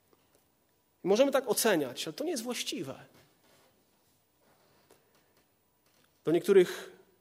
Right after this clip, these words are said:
rad Kościoła zna-, dostają się ludzie, którzy są świetnymi biznesmenami, potrafią radzić sobie z finansami.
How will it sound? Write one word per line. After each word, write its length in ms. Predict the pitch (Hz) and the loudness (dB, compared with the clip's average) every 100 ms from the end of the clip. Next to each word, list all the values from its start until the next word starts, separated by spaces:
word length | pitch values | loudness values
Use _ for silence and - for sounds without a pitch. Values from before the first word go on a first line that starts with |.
| - | -4
rad 240 | 170 185 - | 0 0 0
Kościoła 600 | 165 - 185 175 165 151 | -6 0 2 2 -2 -6
zna-, 300 | 156 147 131 - _ - | -4 -6 -6 -20 _ -8
dostają 360 | 160 - 165 | -6 0 0
się 140 | 151 160 | 2 -2
ludzie, 200 | 175 170 | -2 -2
którzy 260 | - 160 | -2 -6
są 280 | 156 165 156 - - | -2 -2 -2 -6 -10
świetnymi 420 | - 147 165 160 | -8 -6 -4 -4
biznesmenami, 800 | 160 156 165 180 185 196 214 185 - - | -4 -6 -4 -2 0 -2 -4 -10 -14 -18
potrafią 340 | 143 165 165 160 | -10 -10 -6 -6
radzić 260 | 160 160 | -8 -10
sobie 200 | - 170 | -12 -10
z 80 | - | -8
finansami. 560 | 175 175 175 175 214 | -4 -2 -2 -4 -6